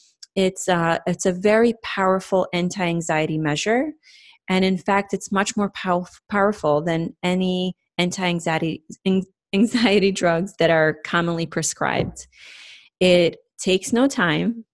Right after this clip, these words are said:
It needs no equipment. It's very time and cost effective.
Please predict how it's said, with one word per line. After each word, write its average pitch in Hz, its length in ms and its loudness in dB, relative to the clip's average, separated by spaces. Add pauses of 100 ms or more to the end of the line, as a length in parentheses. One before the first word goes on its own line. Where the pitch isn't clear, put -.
It 185 160 0
needs 202 560 0
no 185 300 0
equipment. 175 800 -4 (240)
It's - 160 -10
very 196 360 4
time 180 340 -2
and 175 120 -4
cost - 360 -4
effective. 180 580 -2